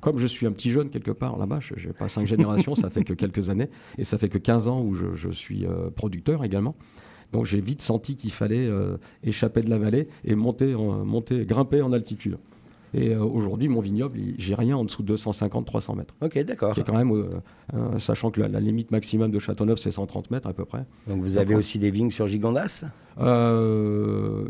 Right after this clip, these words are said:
Speaker 1: oui, mais en fermage, pas en eau propre. En
Speaker 2: Ok,
Speaker 1: tout cas, je,
Speaker 2: d'accord.
Speaker 1: je, je vinifie, euh, mais je, c'est ça que j'ai aimé dans la vallée du Rhône. Aujourd'hui, je travaille tous les crus.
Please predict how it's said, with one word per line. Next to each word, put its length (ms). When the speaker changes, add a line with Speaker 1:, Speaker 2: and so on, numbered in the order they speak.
Speaker 1:
oui, 360
mais 100
en 80
fermage, 400
pas 80
en 120
eau 80
propre. 260
En 40
Speaker 2:
Ok, 80
Speaker 1:
tout 40
cas, 80
je, 120
Speaker 2:
d'accord. 120
Speaker 1:
je, 220
je 100
vinifie, 560
euh, 60
mais 80
je, 160
c'est 220
ça 180
que 80
j'ai 140
aimé 160
dans 80
la 80
vallée 160
du 80
Rhône. 100
Aujourd'hui, 380
je 80
travaille 320
tous 140
les 100
crus. 220